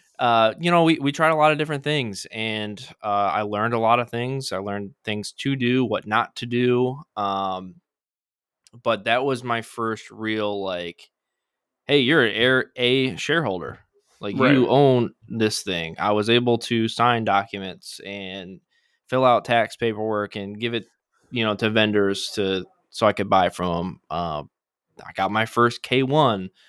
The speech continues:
Speaker 2: <laughs> Yep.
Speaker 1: which was very interesting to do my tax, 'cause I do all my own taxes. So I was like, "Oh, this is interesting." So,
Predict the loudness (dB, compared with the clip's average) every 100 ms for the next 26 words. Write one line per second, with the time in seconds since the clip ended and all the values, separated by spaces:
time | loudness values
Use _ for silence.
0 | _ _ -20 -2 0 0 -2 -6 -8 -12
1 | -12 _ _ 0 2 4 4 2 -2 -10
2 | -4 2 4 4 2 0 -2 0 -2 -4
3 | -10 _ _ -6 -4 0 2 4 2 -2
4 | -4 -6 -2 0 2 2 2 2 -2 0
5 | 2 2 -2 -4 -4 -4 -4 0 2 2
6 | 0 -6 -8 -14 _ _ _ -6 -4 -2
7 | -4 -8 -4 0 0